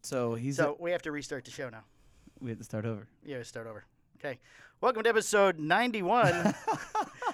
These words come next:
Speaker 2: the Cigar Hustler podcast, presented by Roma Craft Tobacco
Speaker 1: Oh,
Speaker 2: and
Speaker 1: very
Speaker 2: Mister Skip Martin.
Speaker 1: very nice.
Speaker 2: Oh, yes.
Speaker 1: As if we didn't mention them enough in the, in the
Speaker 2: Oh,
Speaker 1: fucking
Speaker 2: no,
Speaker 1: podcast.
Speaker 2: no, they're, they get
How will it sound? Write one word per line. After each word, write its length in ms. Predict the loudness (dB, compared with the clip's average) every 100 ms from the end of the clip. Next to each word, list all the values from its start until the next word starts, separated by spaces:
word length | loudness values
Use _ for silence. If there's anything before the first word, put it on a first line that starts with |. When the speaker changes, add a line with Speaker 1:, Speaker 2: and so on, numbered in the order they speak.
| -8 -20 -12
Speaker 2:
the 80 | -4
Cigar 460 | -2 2 4 6
Hustler 360 | 6 2 2 -2
podcast, 600 | 4 4 4 4 4 2
presented 420 | -2 2 4 4
by 360 | 4 6 4 2
Roma 400 | -4 0 2 2
Craft 480 | 0 2 2 0 -4
Tobacco 480 | -4 4 6 6 4
Speaker 1:
Oh, 100 | 2 4
Speaker 2:
and 60 |
Speaker 1:
very 120 | 4 4
Speaker 2:
Mister 300 | 2 0 -2
Skip 240 | 0 0
Martin. 360 | 4 4 2 -4
Speaker 1:
very 260 | -6 -8 -8
nice. 220 | -10 -12 -10
Speaker 2:
Oh, 420 | -6 -4 -4 -6 -10
yes. 400 | -10 -10 -10 -4
Speaker 1:
As 160 | -2 -2
if 80 |
we 120 | -2 0
didn't 220 | 2 2
mention 340 | 2 2 0
them 180 | 2 2
enough 400 | 4 2 0 -2
in 120 | -2
the, 340 | 0 0 -2 -6 -6
in 160 | -6
the 40 | -4
Speaker 2:
Oh, 120 | -2 -2
Speaker 1:
fucking 180 | -2 -2
Speaker 2:
no, 60 |
Speaker 1:
podcast. 300 | 0 -2 -6 -6 -6
Speaker 2:
no, 60 | -2
they're, 340 | -2 -2 -6
they 140 | -10
get 180 | -6 -6